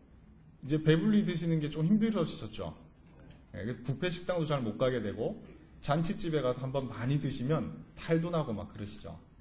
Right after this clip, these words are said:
이게 저장 기능이 좀 많이 손상당하기 때문이고, 위 전절제를 하신 분은 저장 기능이 극도로 떨어집니다. 그래서, 아, 조금만 먹어도 걸리고, 또 급하게 꼭 씹지 않고 넘으면 탁 걸리고,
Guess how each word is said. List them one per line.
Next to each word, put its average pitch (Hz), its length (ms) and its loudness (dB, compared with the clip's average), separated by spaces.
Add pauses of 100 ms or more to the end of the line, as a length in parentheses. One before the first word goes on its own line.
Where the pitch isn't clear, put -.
(220)
이게 107 220 -2
저장 113 320 0
기능이 139 420 -2
좀 101 280 -6
많이 95 260 -4
손상당하기 123 580 -4
때문이고, 92 580 -6 (400)
위 165 220 4
전절제를 170 720 4
하신 147 300 -2
분은 156 380 -2 (220)
저장 151 320 -2
기능이 175 300 -2
극도로 170 420 -2
떨어집니다. 90 580 -4 (420)
그래서, - 280 -6 (300)
아, - 160 -14
조금만 175 340 0
먹어도 123 240 0
걸리고, 117 720 -4
또 131 120 -6
급하게 165 480 2
꼭 180 220 -6
씹지 208 300 -4
않고 160 180 0
넘으면 156 520 0
탁 - 240 -8
걸리고, 117 540 -4